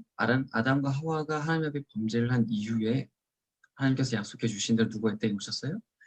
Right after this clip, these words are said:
예수님 이 땅에 오셨단 말이죠. 그래서 예수님께서 오심을 통하여서 이제, 어, 눈에 보이는 그런 교회, 눈에 보이는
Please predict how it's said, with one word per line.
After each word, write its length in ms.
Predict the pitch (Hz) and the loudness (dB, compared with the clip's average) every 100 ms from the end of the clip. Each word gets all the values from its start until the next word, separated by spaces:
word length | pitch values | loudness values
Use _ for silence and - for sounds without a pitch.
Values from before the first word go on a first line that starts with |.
| _ | _
예수님 400 | - 110 151 165 | 0 2 4 2
이 60 | 117 | 2
땅에 140 | 113 104 | 0 -2
오셨단 380 | 113 113 113 | -4 -4 -4
말이죠. 340 | 98 - - - _ | -6 -12 -20 -20 _
그래서 220 | - 113 | -8 0
예수님께서 340 | 123 135 147 139 | 0 2 0 2
오심을 500 | 110 - 135 127 120 | 0 2 2 2 -2
통하여서 640 | 151 156 123 117 170 202 202 - - - - _ | -2 0 2 0 0 0 -2 -12 -20 -20 -20 _
이제, 440 | 104 110 110 104 107 _ _ _ | 0 4 4 2 -6 _ _ _
어, 100 | - | -2
눈에 340 | 107 120 131 | 4 6 6
보이는 600 | 123 113 113 113 170 233 - | 4 6 6 8 6 2 0
그런 280 | - 101 101 | -2 -2 -2
교회, 360 | - 104 101 - _ _ _ _ _ | -4 -2 -2 -6 _ _ _ _ _
눈에 440 | 101 117 127 131 | 0 4 6 4
보이는 580 | 127 117 117 127 196 254 | 4 4 6 6 4 2